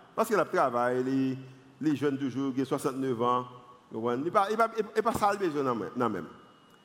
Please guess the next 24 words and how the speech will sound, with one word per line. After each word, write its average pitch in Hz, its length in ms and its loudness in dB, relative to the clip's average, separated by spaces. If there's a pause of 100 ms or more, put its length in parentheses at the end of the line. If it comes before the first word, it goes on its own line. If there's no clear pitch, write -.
(100)
Mais 147 100 2
elle 165 140 2
remet 165 400 2
l'idée 165 280 0
que 151 100 -2
petit 147 300 -6 (100)
dit 143 260 0 (600)
connecté 131 640 0 (880)
ensemble 127 300 0
avec 104 280 -2
lui. 76 80 -12 (1080)
Dernier 165 200 2
bagage 170 280 4
pour 165 120 -2
nous 165 100 0
terminer. 160 500 2 (1600)
En 139 100 4
tant 196 160 2
qu'adulte, 180 960 0 (720)
vous 156 80 -2
êtes 143 40 0
capable 170 320 2
également 170 500 2
honorer 160 720 2